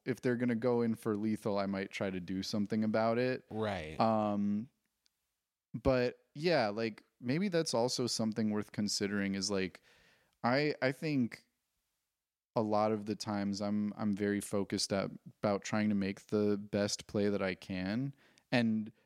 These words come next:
Speaker 1: there are times where I don't do that, and it really frustrates me 'cause it's like, if I just, uh, I wish I knew cards better. But, um, I think, you know, purposely trying to make the not, uh,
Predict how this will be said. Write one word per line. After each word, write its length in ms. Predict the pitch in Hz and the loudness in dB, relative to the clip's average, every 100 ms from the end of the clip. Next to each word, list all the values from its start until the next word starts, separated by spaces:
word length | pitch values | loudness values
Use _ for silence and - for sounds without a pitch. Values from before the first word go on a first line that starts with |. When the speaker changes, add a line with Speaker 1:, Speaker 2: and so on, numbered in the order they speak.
| _ | _
Speaker 1:
there 120 | - 127 | 2 2
are 60 | |
times 360 | 123 131 123 117 | 2 2 2 2
where 140 | 110 | 2
I 100 | 104 | 2
don't 360 | 98 120 131 120 | 2 2 2 0
do 140 | 113 | -2
that, 260 | 104 98 98 | -2 -2 -2
and 120 | 113 | -2
it 120 | 113 113 | -2 2
really 300 | 113 110 104 | 2 4 2
frustrates 680 | - 127 120 - 104 95 | 2 2 2 -2 -4 -2
me 160 | 104 95 | -4 -6
'cause 120 | 92 101 | -6 -6
it's 140 | 95 | -2
like, 180 | 113 101 | -2 -2
if 160 | 127 131 | -2 -2
I 80 | |
just, 440 | 117 - 170 165 - - _ - | -2 0 0 0 -4 -14 _ 0
uh, 340 | 165 180 143 98 - | 2 2 0 -4 -6
I 80 | 123 | -2
wish 200 | 135 156 | 0 0
I 80 | 151 | 0
knew 300 | 143 156 143 | 2 0 -2
cards 360 | - 151 151 135 | 0 0 2 0
better. 460 | 123 110 95 98 117 - - - _ | 0 0 0 -4 -8 -16 -20 -20 _
But, 280 | 139 127 123 - | 2 2 -2 0
um, 680 | 120 117 113 110 110 107 - - - _ 139 | 2 2 2 0 -2 -4 -8 -20 -20 _ 0
I 80 | |
think, 380 | 127 170 170 156 - | 0 0 -4 -6 -6
you 140 | 156 | -2
know, 220 | 135 104 | 0 -2
purposely 640 | 98 - 139 147 139 135 113 | -2 0 2 2 0 2 0
trying 360 | - 113 110 | 0 2 4
to 60 | 107 | 4
make 320 | 107 107 - | 2 0 -4
the 160 | 107 107 | -2 -2
not, 680 | 101 101 101 107 107 104 101 - _ _ _ _ - | 2 2 2 2 2 2 0 -6 _ _ _ _ -4
uh, 600 | 101 92 90 87 90 90 | -2 0 0 -2 -2 -4